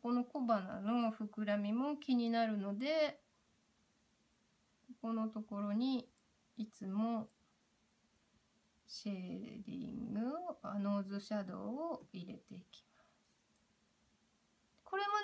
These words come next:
それぞれここが小鼻がそんなに気にならないのに、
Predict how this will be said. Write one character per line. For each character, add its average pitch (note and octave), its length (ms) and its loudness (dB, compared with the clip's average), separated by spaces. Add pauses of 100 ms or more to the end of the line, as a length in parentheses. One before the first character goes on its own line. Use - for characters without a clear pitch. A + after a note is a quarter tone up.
(260)
そ - 180 -6
れ F4 140 -2
ぞ C4+ 120 2
れ A3 220 6
こ C4+ 180 -2
こ D#4 160 4
が D#4+ 160 8
小 F4 180 -4
鼻 B3+ 260 4
が G#3+ 140 4
そ A3+ 140 2
ん A3 80 4
な A3 120 4
に A3 180 2
気 - 140 -2
に A#3+ 140 4
な B3 160 4
ら A#3+ 140 4
な G#3 180 4
い F3 60 -4
の E3+ 80 -2
に、 F#3+ 320 -2